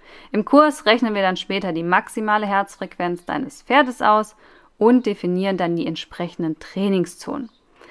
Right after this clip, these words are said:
Damit hast du dann klare Werte, an denen du dich orientieren kannst. Was ist zu viel, was ist zu wenig?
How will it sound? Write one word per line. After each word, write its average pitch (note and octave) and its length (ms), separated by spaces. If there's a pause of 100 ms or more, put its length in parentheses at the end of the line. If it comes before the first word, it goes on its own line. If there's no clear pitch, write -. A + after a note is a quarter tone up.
(380)
Damit C#4+ 320
hast A#3+ 240
du G#3+ 60
dann F3+ 260 (140)
klare G3 580
Werte, F#3+ 320
an E3 160
denen F3 200
du E3 60
dich E3+ 200
orientieren E3 580
kannst. - 420
Was - 160
ist - 200
zu - 80
viel, C4+ 420
was E3 180
ist - 160
zu D3+ 200
wenig? E3 440